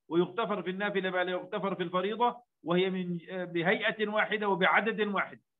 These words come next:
وأوقات، يعني منها ما هو بسبب ومنها ما هو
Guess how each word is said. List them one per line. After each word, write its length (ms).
وأوقات، 1200
يعني 480
منها 220
ما 100
هو 380
بسبب 360
ومنها 260
ما 100
هو 360